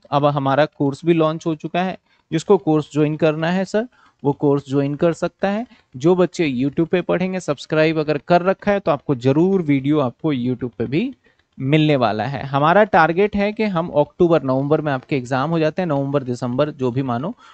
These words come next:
अक्टूबर एंड तक hardly हम आपका सिलेबस इस बार खत्म करें।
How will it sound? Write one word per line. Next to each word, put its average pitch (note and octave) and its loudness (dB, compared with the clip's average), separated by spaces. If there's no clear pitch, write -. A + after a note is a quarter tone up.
अक्टूबर A3 4
एंड F3+ 2
तक B2+ 2
hardly C#3 0
हम D3+ -2
आपका A#2+ -2
सिलेबस B2 -4
इस A#2+ -6
बार D3 -2
खत्म E3 0
करें। E3 0